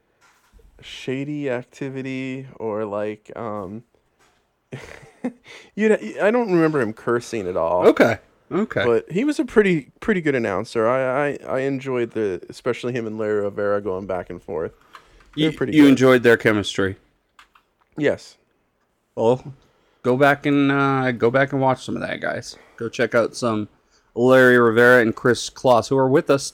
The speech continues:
Speaker 2: today still. Um,
Speaker 1: Yes.
Speaker 2: so that happened at Heat Wave. Nonsense ensued. Uh, July twenty-two, um, in July twenty-two, two thousand,
Speaker 1: Mm.
Speaker 2: X P W.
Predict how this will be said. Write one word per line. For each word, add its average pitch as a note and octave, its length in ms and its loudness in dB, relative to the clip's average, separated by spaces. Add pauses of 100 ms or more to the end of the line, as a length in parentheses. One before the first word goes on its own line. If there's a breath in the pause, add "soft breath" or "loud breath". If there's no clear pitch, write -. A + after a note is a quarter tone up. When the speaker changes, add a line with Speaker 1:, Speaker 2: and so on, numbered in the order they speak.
Speaker 2:
today C#3+ 300 -4
still. - 420 -10 (300)
Um, A#2+ 340 -2 (600 soft breath)
Speaker 1:
Yes. F3 220 -8
Speaker 2:
so E3+ 160 8
that G3 220 8
happened E3+ 500 6 (160)
at A#2 320 6
Heat D3 300 -2
Wave. B2+ 340 4
Nonsense G#2+ 560 -4
ensued. C#3 680 2
Uh, C#3 120 4
July C3+ 440 4
twenty-two, D3+ 840 0 (1000)
um, A2 480 0
in A#2+ 140 -4
July A2+ 300 0
twenty-two, G#2 560 -10
two G#2+ 200 -12
thousand, G#2+ 800 -6 (1120)
Speaker 1:
Mm. - 80 -4
Speaker 2:
X C#3+ 140 0
P G#3 160 -2
W. C#3 600 4